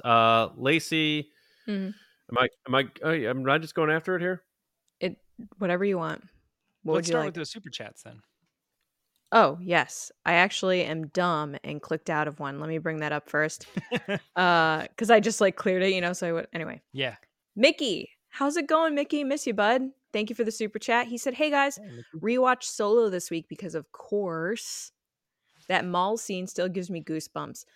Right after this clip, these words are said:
Speaker 2: The first time I saw it, I never saw it coming. I was the shocked emoji that day."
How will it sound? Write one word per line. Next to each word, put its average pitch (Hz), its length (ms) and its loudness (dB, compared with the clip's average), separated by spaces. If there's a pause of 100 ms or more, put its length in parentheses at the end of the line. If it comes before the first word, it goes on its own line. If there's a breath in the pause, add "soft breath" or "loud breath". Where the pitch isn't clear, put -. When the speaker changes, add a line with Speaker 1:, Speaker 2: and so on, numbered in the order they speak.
(140)
Speaker 2:
The 185 80 -6
first 208 260 0
time 247 160 -2
I 220 80 -2
saw 160 320 0
it, - 100 -6 (320)
I 175 100 -4
never 170 320 -4
saw 165 240 -4
it - 120 -8
coming. 147 420 -10 (100)
I 175 120 2
was 180 200 0
the 170 100 -4
shocked 165 460 0
emoji 165 440 -4
that 143 200 -6
day." 143 360 -8